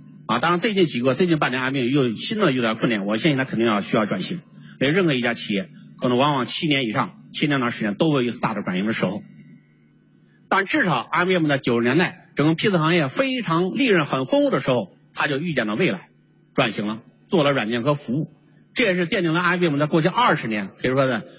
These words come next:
所有在八十年代做I T的、做P C的那一波厂商来指望I B M市值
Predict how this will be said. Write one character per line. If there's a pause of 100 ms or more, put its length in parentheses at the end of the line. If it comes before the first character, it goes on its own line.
所
有
在
八
十
年
代
做
I
T
的、 (320)
做
P
C
的
那
一
波 (120)
厂
商
来
指
望
I
B
M (360)
市
值